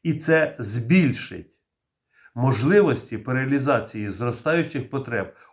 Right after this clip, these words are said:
у комплексних системах оборони. Перш за все, оборони проти російських дронів. Про тактико-технічні дані і цього, цих дронів, цього дрона відомо мало.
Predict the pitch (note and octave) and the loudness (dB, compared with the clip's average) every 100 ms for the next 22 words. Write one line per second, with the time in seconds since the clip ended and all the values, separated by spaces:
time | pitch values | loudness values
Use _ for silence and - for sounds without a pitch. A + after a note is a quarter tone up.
0 | - D3+ A2+ E3+ F3 D3 A2+ - F#2+ F2 | -6 -6 4 4 4 0 -4 -6 -14 -14
1 | _ _ - - C#3 C3 - D3 D3 F#2+ | _ _ -16 -4 -2 -2 2 4 4 0
2 | - _ C#3+ B2+ D3 C#3 F#2+ E2 - _ | -4 _ -4 2 4 4 0 -6 -16 _
3 | _ _ - D3+ C#3 D#3 - D3+ D3+ B2 | _ _ 0 0 2 -2 0 -2 0 0
4 | C3 C#3+ D#3 D#3 - _ C3 C#3 C#3 D3+ | 4 4 4 -2 -6 _ 0 2 2 0
5 | D3 C#3+ B2 A2 C#3 C3 - A#2+ G#2 C#3 | -4 -2 -4 -2 -2 -2 -6 -8 -2 0
6 | B2 F2 E2 - _ _ _ _ _ _ | 0 -2 -8 -18 _ _ _ _ _ _
7 | _ - E3+ E3 E3+ D#3 - D3+ D3+ D3+ | _ 0 2 2 2 0 -2 -4 -4 -4
8 | E3 D#3+ - C#3 B2+ E3 F3 C3 F2 E2 | -2 -4 -2 -4 -2 0 0 0 -6 -12
9 | _ _ _ _ - C3+ D3 C#3+ - E3 | _ _ _ _ -2 2 4 2 2 4
10 | D3 C#3 B2 - - D3 B2+ C3+ A2 G#2+ | 4 2 -2 -6 -4 -2 0 -2 0 -2
11 | G#2+ D#3 D#3 C#3 B2 A#2 B2+ C3 E3+ E3+ | -4 -2 -2 0 0 0 2 2 4 4
12 | D#3 G2+ - - | 4 0 -2 -16